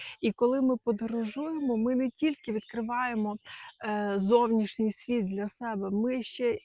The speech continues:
ще для нас і відкривається наш внутрішній світ.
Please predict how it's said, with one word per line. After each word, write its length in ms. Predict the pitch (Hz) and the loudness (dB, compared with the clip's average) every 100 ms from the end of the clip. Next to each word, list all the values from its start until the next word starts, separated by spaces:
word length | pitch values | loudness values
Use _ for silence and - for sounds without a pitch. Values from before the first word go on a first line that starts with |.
| - | -14
ще 240 | - - 240 | -4 0 2
для 180 | 233 | 2
нас 280 | 220 240 220 | 0 -2 -2
і 60 | 220 | -2
відкривається 800 | 208 - 214 208 247 254 - 202 | -4 -4 -4 -2 -2 -2 -4 -2
наш 420 | 208 226 233 - | -2 -2 -6 -2
внутрішній 720 | 214 226 226 220 202 - 208 | 2 2 0 -2 -4 -4 -4
світ. 340 | - 202 214 | -4 -2 -2